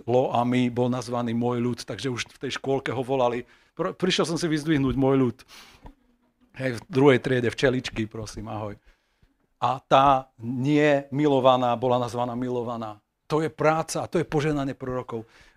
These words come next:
Deklarujem vám, súrodenci, že ak ste s motivačným darom prorokov, potrebujete toto požehnanie a vaše srdce bude hlboko uspokojené, ak budete vedieť v tom, že nielen, že má-, ak budete vedieť žiť nielen v tom, že máte spravodlivosť,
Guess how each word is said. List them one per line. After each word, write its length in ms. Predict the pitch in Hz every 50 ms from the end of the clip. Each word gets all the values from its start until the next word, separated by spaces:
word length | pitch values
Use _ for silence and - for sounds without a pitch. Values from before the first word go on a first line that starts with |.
| - 147 165 - _ _
Deklarujem 640 | - 127 117 185 180 - - 165 156 160 151 139 127
vám, 160 | 120 120 117
súrodenci, 480 | 113 - - 139 139 123 131 123 - -
že 160 | 110 110 -
ak 160 | 104 135 -
ste 400 | - - - - - 135 123 120
s 80 | - -
motivačným 560 | - 135 139 - - 139 139 135 - - 139
darom 320 | 131 123 127 127 135 123 117
prorokov, 480 | - 123 123 127 123 - 120 113 107
potrebujete 560 | - 139 131 - 151 135 131 131 120 - 127
toto 240 | - 135 - 151 135
požehnanie 640 | - 143 107 131 120 120 127 117 117 117 113 117 113 _ - - - - _
a 40 | 120 117
vaše 180 | 131 139 -
srdce 380 | 151 - - 151 123 - 147 135
bude 180 | 135 139 131
hlboko 460 | 120 104 117 135 143 156 151 - 160 -
uspokojené, 800 | 139 131 - - - 202 - - 170 156 143 131 117 113 107 - _ _ _ _ -
ak 100 | 117 117 120
budete 340 | 131 131 135 123 - 131
vedieť 480 | 113 127 139 131 135 127 123 - 202 -
v 60 | - -
tom, 240 | - 139 131 123
že 140 | 101 131 127
nielen, 340 | 123 127 143 156 160 156 139
že 160 | 113 131 131
má-, 240 | 127 131 135 135 -
ak 140 | _ - 123
budete 240 | 143 147 135 - 143
vedieť 200 | 135 127 135 127 110
žiť 140 | 131 139 117 113
nielen 220 | 135 160 160 156 139
v 40 | - -
tom, 80 | 143 117
že 80 | 127
máte 320 | 127 135 135 135 - 143 117
spravodlivosť, 800 | - - - 135 147 151 147 139 139 139 123 120 117 - -